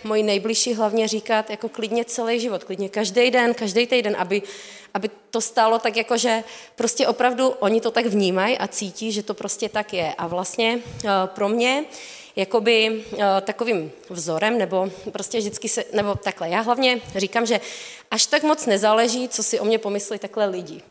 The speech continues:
jo, jakože prostě jak mě znají, prostě setkávají se se mnou třeba jednou týdně, někteří častěji, někteří míň často,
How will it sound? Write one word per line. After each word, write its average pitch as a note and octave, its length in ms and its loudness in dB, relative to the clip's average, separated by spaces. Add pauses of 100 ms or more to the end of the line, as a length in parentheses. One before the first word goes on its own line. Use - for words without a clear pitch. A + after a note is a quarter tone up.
jo, F#3+ 180 4
jakože A3 320 2
prostě G#3 340 -4
jak F#3+ 120 -4
mě G3 360 2
znají, G3 420 0
prostě G3+ 340 -8
setkávají G3 480 -2
se G#3 120 -4
se - 140 -2
mnou G3 160 2
třeba G3 400 2 (680)
jednou A3 320 4
týdně, G#3 600 -2
někteří F#3+ 340 -6
častěji, G#3+ 400 -2
někteří F#3+ 360 -4
míň F#3 180 -2
často, B3+ 500 2